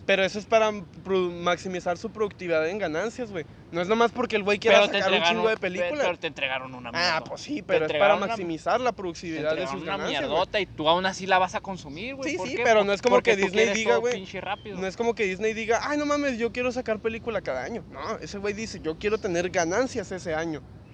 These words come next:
Speaker 1: De tanto, pues es que saca tanta mierda, ¿sabes? Por eso es que ya no hay películas como las del principio.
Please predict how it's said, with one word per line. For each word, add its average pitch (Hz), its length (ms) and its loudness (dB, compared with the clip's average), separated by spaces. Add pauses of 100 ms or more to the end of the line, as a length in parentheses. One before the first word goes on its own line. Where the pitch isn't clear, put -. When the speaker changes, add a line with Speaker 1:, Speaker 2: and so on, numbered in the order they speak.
(500)
Speaker 1:
De 165 120 -4
tanto, 208 260 2
pues 185 140 2
es - 80 -12
que 196 80 -8
saca 208 240 -2
tanta 190 340 2
mierda, 196 400 0 (160)
¿sabes? 196 420 0
Por 170 140 0
eso 165 80 -4
es - 80 -16
que 220 140 0
ya 214 100 6
no 220 80 2
hay 214 80 0
películas 214 520 -2
como 202 220 -6
las 165 160 -2
del 147 140 -8
principio. 214 540 -12